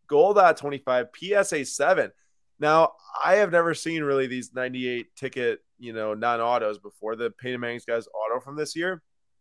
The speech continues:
I don't look at, like, mid nineties football a whole lot, so excuse me if they pop up more often than I think.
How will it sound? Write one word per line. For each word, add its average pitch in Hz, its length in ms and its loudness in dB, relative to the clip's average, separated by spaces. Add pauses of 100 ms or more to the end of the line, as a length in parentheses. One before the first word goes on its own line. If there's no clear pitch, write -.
(380)
I 123 60 -6
don't 147 180 2
look 143 200 4
at, 139 120 4
like, 123 200 0
mid 127 180 -6
nineties 120 320 -6
football 113 320 -2
a - 20 2
whole 104 160 0
lot, 98 220 -4
so 104 120 -8
excuse 107 300 -16
me 104 100 -12
if 104 100 -10
they 90 140 -12
pop 98 260 -8
up 90 120 -20
more 95 140 -6
often 95 200 -6
than 85 80 -16
I - 180 -4
think. 117 240 -2